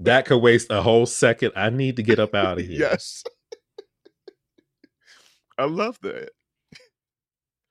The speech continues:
Speaker 1: And we don't really get a backstory with Rocky. We just know that her, she said her family's dead and her town's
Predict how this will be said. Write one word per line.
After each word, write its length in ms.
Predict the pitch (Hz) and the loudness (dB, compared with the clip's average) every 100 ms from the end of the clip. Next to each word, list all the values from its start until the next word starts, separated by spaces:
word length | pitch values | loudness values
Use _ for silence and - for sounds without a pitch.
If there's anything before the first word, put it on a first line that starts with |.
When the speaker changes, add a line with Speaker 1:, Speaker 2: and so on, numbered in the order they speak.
| _ _ _ _ - | _ _ _ _ -4
Speaker 1:
And 180 | 110 110 | -4 0
we 140 | 139 | 2
don't 180 | 143 165 | 2 4
really 160 | 160 | 4
get 120 | 151 143 | 4 2
a 40 | |
backstory 600 | 123 117 113 - 110 107 | 2 2 0 -2 -2 0
with 140 | 101 | -2
Rocky. 380 | 90 92 98 92 | -2 -2 -2 -2
We 120 | 98 | -4
just 200 | 98 101 | -4 -4
know 140 | 107 98 | -4 -2
that 120 | 92 | -2
her, 100 | 98 | -4
she 180 | - - | -8 -8
said 240 | 98 104 90 | -6 -4 -2
her 100 | 92 | -4
family's 500 | - 95 92 92 87 | -6 -6 -6 -6 -6
dead 480 | 80 87 82 82 82 - - _ | -2 -2 -2 -6 -10 -20 -20 _
and 120 | 95 | -10
her 80 | 87 | -8
town's 560 | 76 101 87 82 78 | -4 -2 -2 -4 -8